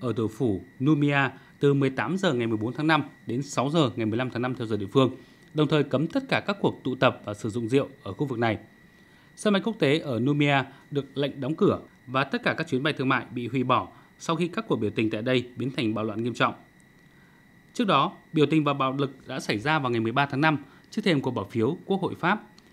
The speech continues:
về các quy định điều chỉnh đối vùng lãnh thổ New Caledonia. Người biểu tình đã phong tỏa các tuyến đường trọng điểm và tấn công cảnh sát. Nhiều cửa hàng, xe cộ bị hư hại và đốt cháy. Chính quyền New Caledonia đã lên án hành vi phá hoại tài sản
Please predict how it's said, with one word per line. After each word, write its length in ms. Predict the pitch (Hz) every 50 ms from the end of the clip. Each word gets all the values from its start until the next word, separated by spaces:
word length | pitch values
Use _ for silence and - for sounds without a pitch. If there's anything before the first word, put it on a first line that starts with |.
| _ -
về 240 | - 135 147 143 139
các 180 | 143 208 208 208 -
quy 120 | 208 202
định 200 | 175 165 - 135
điều 120 | 139 131 127
chỉnh 260 | - 156 131 98 98 104
đối 100 | - 113
vùng 260 | 123 156 151 123 107
lãnh 140 | 113 120 139
thổ 280 | - 170 160 117 90 82 - - -
New 140 | 127 139 135
Caledonia. 600 | 139 135 131 131 127 127 127 127 123 127 127 127 120 117 - - - - _ - _ _ _ - _ _ - _ _ _ _ _ -
Người 100 | 160 165
biểu 120 | 143 143
tình 380 | 135 147 151 147 143 135 131 131
đã 140 | 143 156 -
phong 240 | - - 202 196
tỏa 140 | - 175 107
các 180 | - 160 170 -
tuyến 140 | - 151 156
đường 200 | 160 143 117 110
trọng 180 | - 131 131
điểm 240 | 135 127 107 90 87
và 100 | 90 95
tấn 200 | - - 117 135
công 140 | - 160 135
cảnh 100 | 107 92
sát. 220 | - 156 175 220 - - - - - - _ _ _ _ _ _ - -
Nhiều 180 | 147 151 160 151
cửa 140 | 160 131 117
hàng, 240 | 131 139 139 131
xe 180 | 117 - - 160
cộ 220 | 143 - 151 117
bị 140 | 92 127 120
hư 160 | 107 127 165
hại 220 | 160 151 151 123 95 98
và 40 |
đốt 140 | 104 123 135
cháy. 280 | - - 101 107 135 165 - - - _ _ _ _ _ _ _ - _ _ _ _ _ _ _ -
Chính 120 | - 190 180
quyền 260 | 196 202 165 151 160
New 120 | 180 185
Caledonia 760 | 180 185 165 165 165 165 160 160 160 160 156 156 156 156 147 139 - - - -
đã 140 | 131 120
lên 180 | 143 170 175 160
án 160 | 131 127 151
hành 180 | 165 170 123 113
vi 180 | 123 143 143
phá 140 | 135 - 123
hoại 200 | 131 160 180 147
tài 120 | - 110 107
sản 240 | - 131 113 92